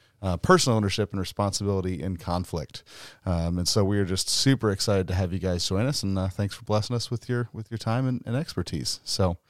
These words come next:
um, let me, let me start off with this question for you. Um, w-, in your mind, what does it mean,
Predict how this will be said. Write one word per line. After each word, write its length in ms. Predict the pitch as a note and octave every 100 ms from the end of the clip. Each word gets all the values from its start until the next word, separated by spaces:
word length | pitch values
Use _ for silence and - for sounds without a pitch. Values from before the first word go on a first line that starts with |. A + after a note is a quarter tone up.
| _ - - - -
um, 380 | C3+ A#2+ A2+ - _ _ _ _ -
let 220 | C3+ E3+
me, 220 | F#3+ F3
let 200 | C#3+ C#3+
me 100 | G3
start 300 | F3+ - D#3
off 220 | C3+ C3
with 140 | A2+ -
this 200 | A2+ -
question 540 | - G2+ F2+ - F2
for 240 | F#2 G2+ E2
you. 220 | D2+ E2 _ _ _ _ _
Um, 380 | A#2+ G#2+ G2+ G2+ - _ _ _ _ - _ _ _ _
w-, 200 | C3+ C3
in 180 | E3+ D3+
your 240 | B2+ E3 F3+
mind, 520 | B2 A#2 E2+ E2+ F2 - _ _
what 260 | A#2 A2+ D#3
does 160 | G3
it 100 | D#3
mean, 540 | A#2 B2 A2+ F#2 F2+